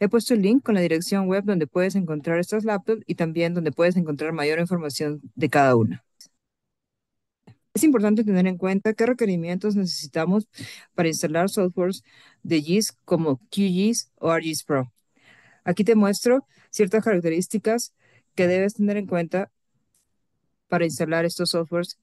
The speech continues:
en una laptop. Si eres usuario Mac, tienes que tener en cuenta que R gis Pro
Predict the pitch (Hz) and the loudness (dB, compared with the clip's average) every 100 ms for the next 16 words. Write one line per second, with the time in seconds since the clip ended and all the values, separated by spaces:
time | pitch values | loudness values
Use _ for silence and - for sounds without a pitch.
0 | _ 170 160 156 143 123 113 90 - _ | _ -6 -4 0 0 0 -2 -8 -12 _
1 | _ _ _ _ _ _ - 269 302 226 | _ _ _ _ _ _ 0 2 2 -2
2 | 220 220 190 185 262 - _ - - - | 2 2 2 2 -2 -4 _ -20 -10 -2
3 | 254 - 190 185 202 202 202 196 220 220 | 0 0 -2 0 0 0 -2 -2 -2 -2
4 | 175 185 208 - 208 202 | -2 0 -2 -2 -2 -2